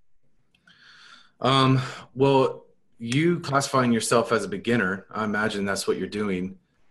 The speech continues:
I'd say, um, that could just be a mindset issue.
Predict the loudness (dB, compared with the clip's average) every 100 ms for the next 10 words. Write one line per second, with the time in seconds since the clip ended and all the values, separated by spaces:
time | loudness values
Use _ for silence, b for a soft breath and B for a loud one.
0 | _ -6 -2 2 4 4 2 -2 -2 0
1 | 2 2 0 -4 -2 -2 2 0 0 -2
2 | 0 0 -2 -2 -2 -2 -8